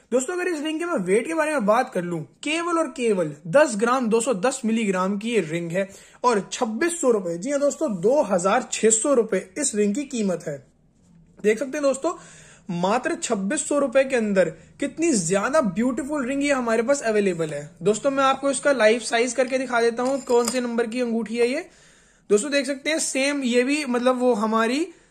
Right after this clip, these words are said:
दोस्तों देख सकते हैं साढ़े बाईस नंबर की, ट्वेंटी टू पॉइंट फ़ाइव नंबर की ये रिंग हमारे पास अवेलेबल है। देख सकते हैं दोस्तों, साढ़े बाईस नंबर के अंदर कितनी ब्यूटीफुल रिंग ये हमारे पास अवेलेबल है।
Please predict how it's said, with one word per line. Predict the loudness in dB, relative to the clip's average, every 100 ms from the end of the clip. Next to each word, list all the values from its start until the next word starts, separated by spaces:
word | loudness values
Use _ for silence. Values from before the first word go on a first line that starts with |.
| _ _ _ _ _ -10 0
दोस्तों | 2 2 0
देख | 0
सकते | -2
हैं | -4
साढ़े | -2 2 4 4
बाईस | 4 4 4 0
नंबर | 2 2
की, | 2 -4
ट्वेंटी | -2 -2 0 -4
टू | 0 2 2 2
पॉइंट | 2 2 0
फ़ाइव | -2 2 2 2
नंबर | 0 2 2 0
की | 0
ये | -2 -2 -2
रिंग | 0 -2 -2
हमारे | 0 0 0
पास | -2 -4
अवेलेबल | -2 -2 0 0 -2 -4
है। | -10 -18 _ 0
देख | 0
सकते | 0 -2 0
हैं |
दोस्तों, | 2 0 -2
साढ़े | 0 4 4
बाईस | 4 2 0 0
नंबर | -2 0 0
के | 0
अंदर | 0 0 -2 -4 -20 -20 _
कितनी | -8 -4 -2 0 0
ब्यूटीफुल | -2 0 2 2 0 -4 -2 -2 0
रिंग | 0 2
ये | 0
हमारे | 2 0 2
पास | 0 0
अवेलेबल | 0 2 0 -2 -4
है। | -8